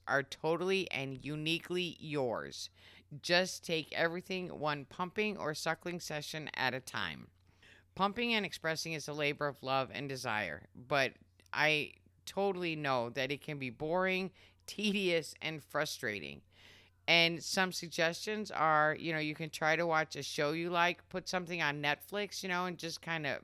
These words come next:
binge watch it while you're pumping, and maybe use that show for only pumping time.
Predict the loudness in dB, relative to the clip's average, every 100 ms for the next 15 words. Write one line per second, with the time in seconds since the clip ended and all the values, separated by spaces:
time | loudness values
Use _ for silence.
0 | -6 -4 -2 -4 0 0 0 -2 -2 0
1 | 0 2 0 -6 -6 -4 -2 -2 -4 -16
2 | -20 -20 -20 _ 0 2 4 2 2 -2
3 | -4 -6 -4 -4 2 2 2 -2 0 0
4 | 0 -4 -6 -4 -2 -2 0 -4 -2 -4
5 | -4 -8 -8 -6 -6 -6